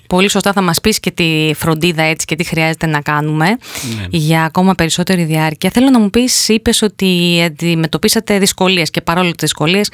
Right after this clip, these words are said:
Speaker 1: έχεις φτάσει σε top επίπεδο, θα το πούμε και παρακάτω. Ε, μ, σε όλο αυτό,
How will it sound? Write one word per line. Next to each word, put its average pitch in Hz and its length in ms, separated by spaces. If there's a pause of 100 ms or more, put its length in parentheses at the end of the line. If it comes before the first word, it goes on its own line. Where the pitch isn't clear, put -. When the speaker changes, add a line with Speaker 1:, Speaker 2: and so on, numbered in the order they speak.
(340)
Speaker 1:
έχεις - 260
φτάσει - 340
σε 165 200
top - 180
επίπεδο, 147 460
θα - 100
το 160 120
πούμε 143 420
και 147 120
παρακάτω. 151 600 (480)
Ε, 196 480
μ, 185 440 (120)
σε - 200
όλο 302 240
αυτό, 247 500